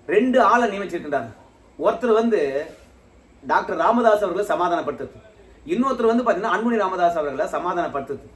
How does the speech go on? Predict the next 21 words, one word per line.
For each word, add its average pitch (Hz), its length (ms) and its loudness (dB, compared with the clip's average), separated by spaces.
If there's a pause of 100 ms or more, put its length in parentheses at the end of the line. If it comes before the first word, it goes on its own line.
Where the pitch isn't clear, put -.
(480)
ஏன்னா 190 320 0 (120)
ஒருத்தர்கிட்ட 208 480 -2
பேசி 185 420 -4
இன்னொருத்தர்கிட்ட 226 580 -2
பேசலன்னு 220 420 0
வச்சுங்களேன், 170 520 -4
அது 180 180 -4
பிரச்சனை 196 360 -4
ஆயிடுன்றதுனால 175 760 0
ரெண்டு 220 300 -2
பேரை 214 300 2 (240)
நியமிச்சிருக்கிறாங்க. 170 760 -4 (540)
ஆனா 147 280 -4
ரெண்டு 226 320 0
பேரும் 185 420 2 (320)
அதிமுகவுக்கு 202 1040 2 (120)
அதிர்ச்சி - 380 0
அளிக்கக்கூடிய 208 540 0
விஷயத்தை 165 420 -2
தான் 151 240 -2
தெரிவிக்கிறாங்க. 156 520 -4